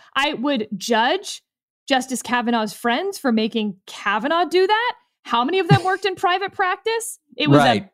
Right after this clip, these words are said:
Speaker 1: it was
Speaker 2: yeah.
Speaker 1: a bad friend move, but I acknowledge the possibility that perhaps Justice Kavanaugh cared more and didn't trust his friends to, like, you know, at twelve oh one A M, be there clicking on multiple laptops to make sure that they were, you know,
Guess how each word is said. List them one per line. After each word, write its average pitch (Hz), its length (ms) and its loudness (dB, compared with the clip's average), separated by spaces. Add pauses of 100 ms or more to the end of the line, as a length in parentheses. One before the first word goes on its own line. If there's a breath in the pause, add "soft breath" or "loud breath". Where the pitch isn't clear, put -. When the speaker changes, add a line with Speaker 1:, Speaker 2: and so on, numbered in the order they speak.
Speaker 1:
it 127 60 4
was 101 80 2
Speaker 2:
yeah. 240 60 2
Speaker 1:
a - 20 -2
bad 294 440 0
friend 294 420 -2
move, 175 300 -4 (400)
but 302 400 0 (380)
I 254 100 0
acknowledge 269 420 0
the 285 80 -2
possibility 262 640 -2
that 214 100 -4
perhaps 240 460 -4
Justice 226 340 -4
Kavanaugh 220 560 -2
cared 381 400 0
more 196 380 -2 (240 loud breath)
and 220 100 0
didn't 226 240 0
trust - 400 -2
his 226 220 0
friends 202 480 -4 (200)
to, 247 80 -4
like, 202 320 0 (140)
you 240 140 2
know, 220 140 4
at - 180 -4
twelve 254 340 0
oh 240 140 2
one 226 320 0
A 240 320 0
M, 202 580 -2 (300)
be 247 180 2
there 226 280 2
clicking 254 380 0
on 226 140 0
multiple 226 380 -2
laptops 214 560 -2
to 226 80 -4
make 202 180 -4
sure 220 200 -2
that 202 160 -6
they 196 120 -2
were, 190 340 -6
you 214 100 -6
know, 170 260 -8